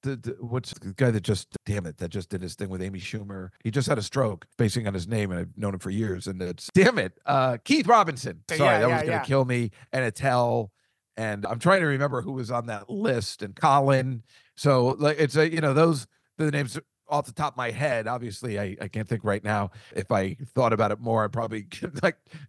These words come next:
Speaker 1: tonight I'll be sleeping. I'll be like, "Yeah, right." <laughs> But yeah, it was, like, the same. There were five s-, to seven of the same names. And it wasn't, it's not like Esty was old and didn't know how to book anybody else.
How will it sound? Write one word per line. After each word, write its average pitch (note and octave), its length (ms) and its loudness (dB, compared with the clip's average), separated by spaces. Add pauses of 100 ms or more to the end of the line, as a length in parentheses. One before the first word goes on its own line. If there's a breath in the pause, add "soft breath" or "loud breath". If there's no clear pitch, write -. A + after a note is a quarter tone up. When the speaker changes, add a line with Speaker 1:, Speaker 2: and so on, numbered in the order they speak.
Speaker 1:
tonight D3 340 2
I'll B2+ 60 2
be B2 140 -2
sleeping. C#3+ 400 -2
I'll B2 80 -4
be A#2+ 80 -2
like, B2+ 160 -2
"Yeah, E4 260 6
right." D#4+ 300 4 (160)
<laughs> D#3+ 300 -6 (500 loud breath)
But D#3+ 160 0
yeah, F#3 180 4
it B2+ 40 -2
was, A#2+ 120 -8
like, D#3 180 -6
the D#3 120 -16
same. E3 540 0 (260)
There D#3+ 80 -2
were C3+ 80 -2
five D#3 560 2
s-, - 280 -14
to C3 100 0
seven D#3 640 2 (140)
of C#3 140 -2
the C3 80 2
same D#3 480 4
names. A#2+ 640 0 (280 loud breath)
And A3 120 4
it C4 80 2
wasn't, A3+ 400 6 (400)
it's E3+ 180 0
not A3 160 6
like E3+ 180 4
Esty D#3+ 580 2 (640)
was C#3 240 0
old G3 400 6
and C3+ 280 -4
didn't E3 240 -2
know D3+ 180 0
how D3 60 2
to C3 60 0
book F3 260 0
anybody C3 400 -6
else. C#3+ 380 -2